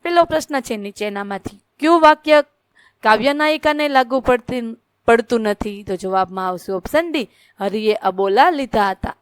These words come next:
આ વાક્ય કાવ્ય નાયિકાને લાગુ પડતું નથી, માટે આ વાક્યમાં ખરાની નિશાની કરવી. બીજો પ્રશ્ન,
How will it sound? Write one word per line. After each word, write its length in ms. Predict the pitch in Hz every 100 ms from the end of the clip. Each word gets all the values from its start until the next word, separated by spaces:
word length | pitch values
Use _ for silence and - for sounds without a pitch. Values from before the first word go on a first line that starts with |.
| -
આ 160 | 208 190
વાક્ય 420 | 190 214 320 269
કાવ્ય 420 | - 190 180 190
નાયિકાને 540 | 185 180 - 180 185
લાગુ 280 | 175 170 170
પડતું 420 | 196 185 180 269
નથી, 320 | 330 339 254 196
માટે 280 | 185 -
આ 160 | - 185
વાક્યમાં 520 | 180 175 180 180 175
ખરાની 400 | - 185 180 180
નિશાની 540 | 175 175 190 180 262 392
કરવી. 460 | - 180 170 170 _ _ _ _ _ _ _ _ _ _ _ _ _ _ _ _
બીજો 300 | 294 277 254
પ્રશ્ન, 420 | 196 190 - 180